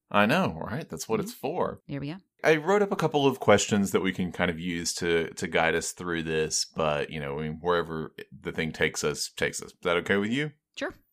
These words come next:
Speaker 2: absolutely.
Speaker 1: All right. So first off, you know, the kind of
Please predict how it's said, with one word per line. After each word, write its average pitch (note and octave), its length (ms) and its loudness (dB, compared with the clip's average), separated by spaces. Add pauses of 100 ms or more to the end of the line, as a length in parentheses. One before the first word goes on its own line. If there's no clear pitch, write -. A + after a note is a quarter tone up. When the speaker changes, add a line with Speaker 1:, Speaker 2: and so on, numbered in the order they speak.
Speaker 2:
absolutely. - 340 -10
Speaker 1:
All D3 60 -6
right. C#3 120 -8 (480)
So - 160 -4
first B3+ 300 -4
off, F3+ 220 2 (460)
you - 80 -2
know, A#2+ 160 10
the B2+ 160 0
kind D#3 180 2
of - 100 -4